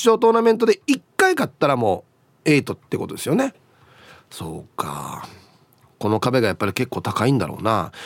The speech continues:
いや、しが今回のわからんの、全くわからんどうや。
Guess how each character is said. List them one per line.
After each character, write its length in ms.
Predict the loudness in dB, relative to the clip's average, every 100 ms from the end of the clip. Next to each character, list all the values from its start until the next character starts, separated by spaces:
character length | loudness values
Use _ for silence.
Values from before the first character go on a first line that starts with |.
| -8 -2
い 40 |
や、 60 | -2
し 140 | -2
が 120 | -2
今 200 | 0 2
回 120 | 2 0
の 80 |
わ 80 | 0
か 180 | -2 -2
ら 40 | 0
ん 40 | 2 2
の、 0 |
全 120 | 2 2 0 4
く 60 |
わ 120 | 4
か 80 | 4
ら 100 | 4
ん 80 | 6
ど 120 | 6
う 60 | 4
や。 200 | 2